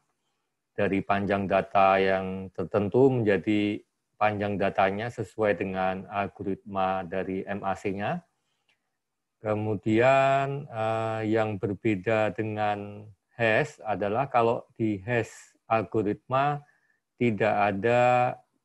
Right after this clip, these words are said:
key atau kunci. Sedangkan di M A C ada key atau kunci. Nah, biasanya, eh, algoritma M A C ini atau mac, eh, diturunkan atau di,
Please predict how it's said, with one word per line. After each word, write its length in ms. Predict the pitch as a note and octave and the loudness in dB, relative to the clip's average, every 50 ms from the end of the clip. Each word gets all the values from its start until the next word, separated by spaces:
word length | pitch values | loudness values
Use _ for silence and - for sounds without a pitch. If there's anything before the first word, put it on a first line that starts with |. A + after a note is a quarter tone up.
| _ _ | _ _
key 240 | C#3+ C#3 A2 G2+ | 2 4 4 2
atau 380 | - - G2 F#2+ - - G#2+ G2 | 0 -4 -6 -6 -2 0 -2 -2
kunci. 480 | - - A#2 A#2 A2+ - B2 G#2 F2+ E2+ - _ _ _ _ _ _ _ _ _ _ _ _ | 0 0 -2 -2 -2 -2 -2 -2 -2 -4 -10 _ _ _ _ _ _ _ _ _ _ _ _
Sedangkan 560 | _ _ - A2+ G#2+ G#2 - A2+ A2+ A2 G2+ | _ _ -4 -2 -2 0 0 0 0 2 2
di 160 | G#2+ A#2 - | 0 0 0
M 160 | G#2+ G#2 G#2+ | 0 -6 -6
A 160 | A2 G#2+ G2 F#2+ | -6 -4 -6 -6
C 460 | - - - C3 C3 C3+ C#3 C3+ C3 | -6 -2 0 2 4 4 2 2 0
ada 400 | - G#2+ G#2 F#2+ G#2+ G2+ G2 F2+ - _ | -2 -4 -2 0 0 0 -2 -2 -6 _
key 320 | - B2 A#2+ A2 G2 F#2 | -2 0 0 0 0 -2
atau 320 | - G2 G2 - A2+ G#2 - | -4 -6 -4 -2 -2 -4 -2
kunci. 480 | - A2+ G#2+ G2 - - A2 F#2+ E2+ E2+ _ _ _ _ _ _ _ _ _ _ _ _ _ _ _ _ _ _ _ _ _ _ _ _ _ _ _ E3+ _ _ _ | -2 -4 -4 -4 -4 -4 -4 -4 -4 -6 _ _ _ _ _ _ _ _ _ _ _ _ _ _ _ _ _ _ _ _ _ _ _ _ _ _ _ _ _ _ _
Nah, 320 | A2 G2+ G2 F#2+ F#2 F#2 F#2 - _ _ | -16 -14 -12 -12 -12 -14 -16 -18 _ _
biasanya, 960 | B2 B2 B2 A#2+ - - B2 B2 A#2+ C3 D3 D#3+ E3 E3 E3 E3 E3+ E3+ - _ _ _ _ _ | 2 2 2 2 2 2 2 2 2 0 0 0 0 0 0 -2 -4 -8 -12 _ _ _ _ _
eh, 260 | A2 G#2+ G#2 G#2 - - | -16 -12 -12 -12 -12 -6
algoritma 960 | - A2 A2+ A2+ G2 - A#2+ A2 A2 A#2 - - _ D3 A#2+ A#2 A#2 A#2 A#2 - - | -2 0 0 0 0 -2 -2 0 0 0 -2 -4 _ -8 -6 -4 -4 -4 -6 -6 -8
M 160 | A#2+ B2 C3 | -8 -8 -6
A 160 | B2 A#2 A2+ | -6 -6 -6
C 240 | A2 - - B2+ A#2+ | -6 -6 -6 -4 -4
ini 720 | A#2+ C3 B2 A2+ A2+ A2 A2+ A#2 C3+ D3+ D#3 E3 F3+ F#3+ G3 - _ - | -2 -2 0 -2 -2 -2 -4 -4 -4 -4 -4 -4 -6 -8 -10 -14 _ -16
atau 240 | G#2+ - A#2 G#2 G2+ | -8 -4 -2 -2 -2
mac, 320 | G#2 G2+ A2 C#3+ - - _ _ _ _ _ _ _ _ _ _ _ _ _ _ _ _ _ _ | -2 -2 -4 -4 -6 -8 _ _ _ _ _ _ _ _ _ _ _ _ _ _ _ _ _ _
eh, 560 | A#2+ A#2+ A#2+ A#2+ A#2+ B2 B2 A#2+ B2 B2 A#2 G#2+ | -6 -4 -2 0 0 0 -2 -2 -4 -6 -8 -8
diturunkan 1120 | _ - B2 A#2+ A2+ - - - C#3 C3 B2+ C3+ C3+ C3 C3 B2+ B2+ - C#3+ D3 D3+ D#3 - | _ 0 0 0 0 0 0 2 2 4 4 4 2 2 0 -4 0 2 2 2 2 -2 -6
atau 540 | A#2 A#2 A2 - - A#2+ A#2+ B2 A#2 G#2 G2 | -8 -8 -8 -2 0 0 2 2 0 -2 -4
di, 400 | _ A2+ A2 G#2+ G#2+ G#2+ G#2+ G2+ | _ -2 0 0 0 0 -2 -4